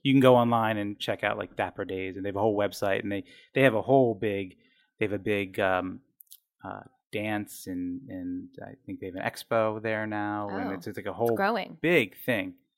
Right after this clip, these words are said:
Speaker 1: So it's very cool. So, yeah. And then we mentioned, we also mentioned, uh, Gay Days, which
Speaker 2: Mm-hmm.
Speaker 1: is,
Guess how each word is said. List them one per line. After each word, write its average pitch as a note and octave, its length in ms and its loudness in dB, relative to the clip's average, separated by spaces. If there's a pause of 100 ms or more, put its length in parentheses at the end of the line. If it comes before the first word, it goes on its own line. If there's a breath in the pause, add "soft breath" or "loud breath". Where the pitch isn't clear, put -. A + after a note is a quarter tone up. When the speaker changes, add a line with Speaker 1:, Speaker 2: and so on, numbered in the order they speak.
(220)
Speaker 1:
So G2 180 -4
it's F#2 100 -10
very A2+ 280 2
cool. G#2 420 -6
So, G2+ 380 -12
yeah. G#2 180 -4 (460)
And C3+ 80 6
then B2+ 80 8
we A#2+ 80 6
mentioned, A#2+ 260 4
we A#2+ 80 2
also A2+ 240 4
mentioned, G2+ 600 -4
uh, F#2+ 120 -4
Gay G2+ 240 -2
Days, G2 340 -4
which D3 140 -2
Speaker 2:
Mm-hmm. G3 140 -4
Speaker 1:
is, G#3+ 180 -8